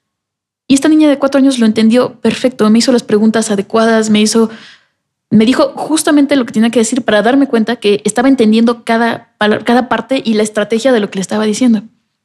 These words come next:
Entonces yo estaba fascinada con esta niña, ¿no? Esta niña ya, ya, ya llegó activada, ya llegó despierta. Y entonces se acerca a su mamá y, y la jala, ¿no? Así como que, "Ay, ¿qué estás haciendo, no? ¿Cómo, cómo llegaste a este pasillo de juegos de mesa, no? Así,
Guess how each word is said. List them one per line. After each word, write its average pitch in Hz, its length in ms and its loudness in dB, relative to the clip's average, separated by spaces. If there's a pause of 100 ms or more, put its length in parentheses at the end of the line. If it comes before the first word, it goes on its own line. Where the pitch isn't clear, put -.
(1400)
Entonces 233 380 0
yo 247 100 2
estaba 262 260 0
fascinada 214 600 -2
con 196 140 -4
esta 202 180 -6
niña, 196 220 0
¿no? 220 140 -2
Esta 214 200 -4
niña 214 220 2
ya, 214 140 0
ya, - 20 0
ya 220 140 2
llegó 220 260 2
activada, 214 400 -2
ya 220 100 2
llegó 214 180 2
despierta. 214 500 -4 (1500)
Y 262 40 6
entonces 294 300 0
se 285 40 2
acerca 247 240 -2
a 247 40 -2
su 240 80 0
mamá 226 440 0
y, 185 240 -10
y - 80 -6
la 185 120 -4
jala, 165 240 -4
¿no? 175 140 -4
Así - 200 -6
como - 200 -4
que, - 120 -10
"Ay, 427 180 2
¿qué 427 60 -2
estás 415 240 0
haciendo, 208 260 -2
no? 220 140 -6
¿Cómo, 302 220 0
cómo 330 180 -2
llegaste 262 340 -2
a 302 40 0
este 269 140 -2
pasillo 240 380 0
de 285 80 2
juegos 214 260 -2
de 196 60 -4
mesa, 190 220 -6
no? 175 160 -2
Así, - 360 -4